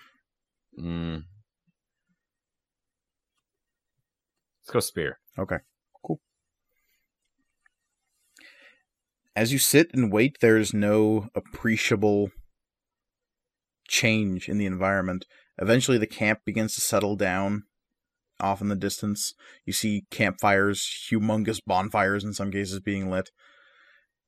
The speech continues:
Speaker 2: You see that there are lights from the fortress in the distance. And a servant will hop down off the Lord Mayor's carriage and begin to light lamps on the four corners of it.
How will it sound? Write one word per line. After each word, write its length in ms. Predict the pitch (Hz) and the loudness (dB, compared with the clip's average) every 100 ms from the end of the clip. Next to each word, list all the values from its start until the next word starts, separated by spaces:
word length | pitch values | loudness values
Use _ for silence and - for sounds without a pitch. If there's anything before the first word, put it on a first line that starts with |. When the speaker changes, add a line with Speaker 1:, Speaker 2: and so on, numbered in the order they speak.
| - | -8
Speaker 2:
You 120 | 98 | -6
see 180 | - 104 | -2 -4
that 180 | 87 - | -4 0
there 180 | 107 | 2
are 200 | 101 101 98 | 2 2 0
lights 600 | 104 101 104 - - - - _ | 0 0 0 -2 -2 -4 -10 _
from 220 | - 113 101 | -2 0 0
the 80 | |
fortress 500 | - - 104 - 104 | 0 0 0 0 -4
in 60 | 107 | -4
the 60 | 98 | -4
distance. 640 | 98 - 101 101 - - _ _ _ _ _ _ _ _ _ _ _ - - _ _ - | -4 -4 -4 -4 -4 -6 _ _ _ _ _ _ _ _ _ _ _ -20 -20 _ _ -4
And 560 | 101 95 95 95 90 - _ _ _ _ _ _ _ _ _ _ - | 0 0 0 -2 -4 -12 _ _ _ _ _ _ _ _ _ _ -4
a 220 | 98 95 | -2 -2
servant 520 | 101 - 120 107 107 | -2 4 4 4 2
will 120 | 107 101 | 2 2
hop 280 | 113 104 - | 2 2 2
down 260 | 104 104 | 2 2
off 200 | 101 101 | 0 -2
the 60 | 110 | -4
Lord 320 | 98 101 101 | 0 0 0
Mayor's 320 | 101 98 98 | -2 0 -2
carriage 340 | - 92 95 104 | -2 0 0 0
and 100 | 98 | -4
begin 120 | 98 | -4
to 80 | 101 | -2
light 240 | 92 92 | -2 -2
lamps 440 | 90 95 95 - 92 | -4 -4 -4 -4 -4
on 160 | 85 | -4
the 80 | 92 | -6
four 240 | - 98 | -2 -2
corners 440 | 98 - 87 92 92 | -2 -6 -6 -6 -4
of 120 | 90 | -4
it. 120 | 95 | -6